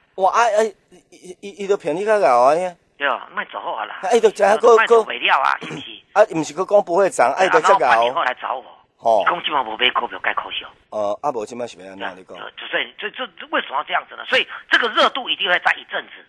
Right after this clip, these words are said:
Speaker 1: 嗯，
Speaker 2: 然后要下来，再下来。
Speaker 1: 嗯，嗯。
Speaker 2: 因为像他这种没有，还没觉悟的人还是很多的。
Speaker 1: 因为讲半天到底对不对？
Speaker 2: 哎，你都给我挖出谈去，
Speaker 1: 嗯。
Speaker 2: 然后本土业内谈去。
Speaker 1: 嗯。
Speaker 2: 啊，大家每天都，就融券那么新高，不爽还给他放空哎。
Speaker 1: 嗯，嗯，
Speaker 2: 是不是？
Speaker 1: 嗯，嗯。
Speaker 2: 这是不对的。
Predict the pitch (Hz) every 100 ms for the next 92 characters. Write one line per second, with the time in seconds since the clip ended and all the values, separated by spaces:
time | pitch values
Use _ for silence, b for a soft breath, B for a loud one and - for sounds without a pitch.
0 | _ 110 117 120 120 120 117 113 - 117
1 | 120 117 117 120 123 117 117 113 247 190
2 | 262 202 202 214 147 165 165 156 190 156
3 | 202 190 127 - - - - - - 104
4 | 101 95 - B B B - 240 262 143
5 | 117 175 170 170 196 147 117 151 139 113
6 | 139 110 104 - - - 131 131 131 123
7 | 113 104 104 202 180 160 - 95 - -
8 | _ _ _ - 151 151 143 120 107 226
9 | 208 143 160 175 196 240 165 185 196 214
10 | 196 175 - 175 170 170 240 131 120 143
11 | 147 - 135 120 113 107 131 131 127 117
12 | 110 127 123 117 110 - 123 117 98 -
13 | - 135 135 120 95 - - - 127 233
14 | 151 -